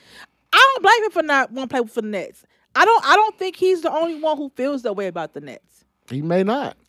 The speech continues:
Speaker 1: And that, that guy, the, the owner, you know, they, they don't, they don't have a good background to me. They don't have a good background as far as, like,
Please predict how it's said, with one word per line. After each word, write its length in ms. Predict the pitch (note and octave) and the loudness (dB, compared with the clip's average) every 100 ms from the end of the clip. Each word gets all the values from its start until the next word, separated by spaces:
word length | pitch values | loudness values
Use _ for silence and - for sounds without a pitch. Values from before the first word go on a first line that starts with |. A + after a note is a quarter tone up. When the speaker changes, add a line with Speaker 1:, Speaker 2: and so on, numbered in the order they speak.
| - | 0
Speaker 1:
And 520 | C4 C4 B3+ A#3+ A#3+ _ _ _ - _ F#3+ | 2 4 2 -2 -8 _ _ _ -20 _ 2
that, 240 | C4+ G#3+ | 2 4
that 200 | C4 G#3+ | 0 2
guy, 520 | B3+ D4+ E4+ E4 D4 | 4 6 6 4 2
the, 180 | A#3 A#3+ | 0 -2
the 180 | G3+ G#3+ | -2 0
owner, 680 | A#3+ D4 E4 D4 B3+ A#3+ G#3+ C4+ | 4 4 4 2 2 -2 -4 -4
you 120 | F4 | -2
know, 300 | D4+ C#4+ - _ _ _ B3 | 0 -2 -4 _ _ _ 2
they, 160 | D#4 | 2
they 200 | C#4+ F4 | 4 4
don't, 380 | G#4+ A4 G4+ C#4 _ _ _ _ - | 4 4 2 -2 _ _ _ _ -2
they 120 | D4+ | 0
don't 180 | A4+ F#4 | 0 0
have 240 | G4+ F#4+ | -2 -2
a 60 | D#4 | 2
good 200 | C#4 G#3+ | 2 2
background 760 | A#3 D#4 G3 E3 C3+ F2+ D2 _ - | 0 -2 -6 -12 -12 -16 -20 _ -6
to 100 | G#3 | -2
me. 420 | F#3+ E4 A#3+ B3 _ _ _ _ _ _ _ _ _ - | 0 0 -2 -6 _ _ _ _ _ _ _ _ _ 0
They 120 | B3 | 2
don't 160 | G4+ | 2
have 200 | F#4 A4 | 0 0
a 60 | G4+ | -2
good 220 | D#4 C#4 | -2 0
background 640 | B3 F4 G#3+ F#3+ D3 A#2 - | 0 -2 -6 -8 -8 -10 -8
as 120 | F#3 | -6
far 260 | C4 A#3+ A3+ | 2 2 2
as, 160 | G3+ | -2
like, 320 | G#3 G#3 F#3+ | -4 -4 -4